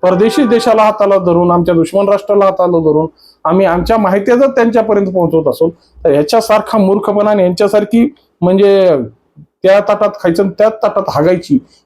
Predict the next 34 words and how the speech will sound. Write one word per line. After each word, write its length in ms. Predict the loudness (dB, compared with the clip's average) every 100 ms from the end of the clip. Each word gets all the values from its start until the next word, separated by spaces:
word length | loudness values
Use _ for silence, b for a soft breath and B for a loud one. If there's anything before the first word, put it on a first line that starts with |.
| -2
ही 100 | 0
जी 80 | 0
पद्धत 440 | -2 -2 0 0
आम्ही 200 | 2 2
अवलंबून 760 | 2 0 0 0 0 -2 -4
आज 160 | -2 -2 -2
निर्माण 480 | -2 2 2 2 0
केली 260 | 0 0 2
ना, 120 | 0 -2 b b -2
तर 60 |
ही 280 | -2 0 0 -2 -6
खरी 200 | -2 -2
पद्धत 440 | 0 -2 -2 -2
आमच्या 300 | -2 -2 0
देशासाठी 540 | 0 0 0 -2 -4 -6 _
खूप 240 | -4 -2
मोठी 180 | 0 2
विघातक 360 | 2 0 -2
आहे. 240 | -8 _ _ _ _ _ _ _ _ _ _ _ _
मागच्या 320 | -4 -4 0
व्हिडिओमध्ये, 500 | 0 2 2 2 0
ज्योतीच्या 400 | 0 0 -2 -2
व्हिडिओमध्ये 760 | 0 0 2 2 2 2 0 0
बोललो 340 | 0 0 0
होतो 240 | 0 -2 -6 -6 _ _ _
की 80 | -6 0
खऱ्या 260 | 2 2
अर्थानं 280 | 2 2 2
आम्हाला 300 | 2 2 2
आमची 340 | 2 2 2
नैतिकता 520 | 2 2 0 -2 0 0
जपणं 300 | 0 0 2
गरजेचं 420 | 0 0 -4 -6
आहे. 140 | -14